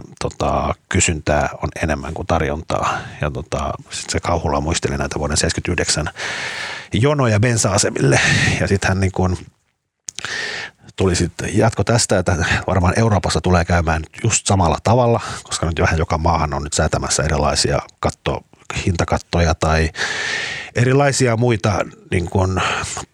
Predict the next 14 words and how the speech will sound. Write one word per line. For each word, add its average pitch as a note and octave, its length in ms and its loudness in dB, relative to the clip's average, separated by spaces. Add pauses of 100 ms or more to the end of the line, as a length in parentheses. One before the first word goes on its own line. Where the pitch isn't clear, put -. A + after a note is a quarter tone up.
poliittisin G2 580 2
päätöksin F#2 500 2
tehtyjä F2 440 0 (200)
keinoja E2 500 2 (420)
tämän D2+ 340 0 (460)
kansalaisten E2+ 600 2
elämän F2 340 4
helpottamiseksi. F#2 840 2 (580)
Ja C2+ 80 -2
sanoin, F2 200 2
että F2+ 100 0
kun G2+ 100 4
lähtökohtaisesti G#2 680 0
ne E2+ 180 2